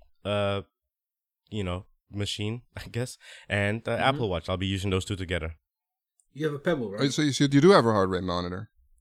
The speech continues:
Speaker 1: I do right now, yeah. 'Cause I think
Speaker 3: Okay,
Speaker 1: that
Speaker 3: you got
Speaker 1: that,
Speaker 3: that
Speaker 1: that
Speaker 3: recently, or?
Speaker 1: Uh, yeah, I got it, like, mm, like, two weeks ago.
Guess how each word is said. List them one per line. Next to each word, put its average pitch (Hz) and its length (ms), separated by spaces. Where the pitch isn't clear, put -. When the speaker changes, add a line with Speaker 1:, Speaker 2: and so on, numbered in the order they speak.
Speaker 1:
I 117 140
do 110 220
right 92 180
now, 90 160
yeah. 82 280
'Cause 139 140
I 143 100
think 160 240
Speaker 3:
Okay, 135 80
Speaker 1:
that 117 60
Speaker 3:
you 120 60
got 131 100
Speaker 1:
that, 131 60
Speaker 3:
that 131 60
Speaker 1:
that 127 60
Speaker 3:
recently, 165 500
or? - 260
Speaker 1:
Uh, 123 340
yeah, 170 140
I 185 40
got 175 200
it, 139 60
like, 143 280
mm, 135 360
like, 127 200
two 143 80
weeks 143 180
ago. 160 300